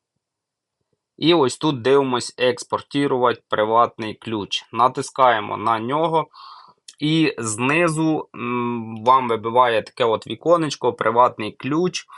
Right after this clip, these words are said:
Е, натис-, натиснути тут, щоб отримати його. Я, звичайно, цього робити не буду в цілях, е, безпеки, тому що, звичайно,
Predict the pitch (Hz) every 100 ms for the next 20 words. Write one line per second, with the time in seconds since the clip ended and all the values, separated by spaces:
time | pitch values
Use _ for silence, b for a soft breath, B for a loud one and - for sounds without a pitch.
0 | B B B - 117 113 110 110 117 123
1 | 123 131 - 127 123 120 143 - 117 -
2 | 107 160 170 - - 135 135 - 107 -
3 | 127 131 120 - 120 117 98 117 123 123
4 | 104 - 120 139 127 120 131 120 104 95
5 | 120 113 104 104 107 - 101 113 151 190
6 | 180 175 160 - 131 131 123 117 - 107
7 | 101 104 - 101 - - - 110 127 139
8 | - 127 120 B B B B - 104 110
9 | - 123 131 127 120 110